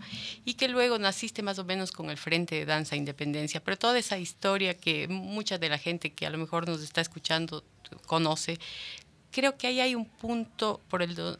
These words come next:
por donde yo quisiera empezar, y es cuando tú hablas y dices que para ti la danza, eh, era algo más que bailar, y era como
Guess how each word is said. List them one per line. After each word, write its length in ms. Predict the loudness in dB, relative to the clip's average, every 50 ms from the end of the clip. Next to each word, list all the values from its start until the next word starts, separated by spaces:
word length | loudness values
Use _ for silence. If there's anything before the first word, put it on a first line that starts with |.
| -12 -6
por 140 | -4 -4 -2
donde 200 | -2 -2 0 0
yo 120 | 0 0 -2
quisiera 380 | -2 -4 -2 -2 0 0 2
empezar, 500 | 0 0 -2 -4 -6 0 2 2 4 4
y 140 | 2 0 2
es 200 | 2 0 -2 -6 -12 -16 -16 -16 -8 0
cuando 260 | 2 2 2 2 -4
tú 240 | -6 -4 2 4 4
hablas 300 | 4 4 2 0 -2 -4
y 60 | -6
dices 400 | -6 -6 -6 -6 -6 -10 -10 -8
que 120 | -8 -6
para 240 | 0 2 2 2 2
ti 240 | -2 -4 -6 -4 -2
la 200 | -2 -2 -2 0
danza, 540 | 0 0 2 2 0 -2 -2 -4 -4 -4 -4 -10 -14 -14 -14 -16 -16 -16 -18 -20 -14 -6
eh, 400 | -2 0 0 0 0 -2 -4 -8 -10 -6
era 320 | -4 -2 2 4 4 4 4
algo 420 | 2 0 -4 -2 0 0 -2 -2 -6 -16 -20 -20 -20 -20 -20 -20 -8
más 400 | -4 -2 0 2 2 2 0 -2
que 140 | -4 -4 0
bailar, 480 | 0 0 0 0 2 4 4 4 2 -2 -8
y 200 | -10 -6 -4 -2
era 160 | 0 -2 -2
como 420 | -2 -2 -2 -2 0 0 0 -2